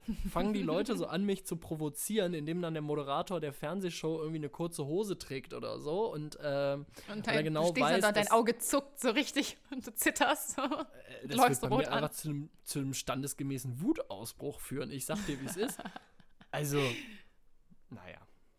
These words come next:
Speaker 1: Ich raste ja auch nicht völlig aus, wenn ich auf der Straße Leute in kurzer Hose sehe. Aber ich hab schon so ein
Speaker 2: Ist ja beruhigend.
Speaker 1: judgy Kopfschütteln manchmal dann. Ich bin so, also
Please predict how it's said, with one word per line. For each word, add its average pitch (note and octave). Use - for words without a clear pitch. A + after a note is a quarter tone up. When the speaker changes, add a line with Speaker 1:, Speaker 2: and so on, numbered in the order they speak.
Speaker 1:
Ich -
raste C3
ja B2+
auch A#2+
nicht A#2
völlig A#2+
aus, A#2
wenn B2
ich A#2
auf G#2
der A#2
Straße -
Leute A2+
in -
kurzer A#2+
Hose B2
sehe. C3
Aber F3
ich E3
hab G3+
schon G3+
so A#3
ein E3
Speaker 2:
Ist -
ja C#3+
beruhigend. D#3+
Speaker 1:
judgy C3
Kopfschütteln B2
manchmal B2
dann. -
Ich -
bin C#2+
so, -
also B2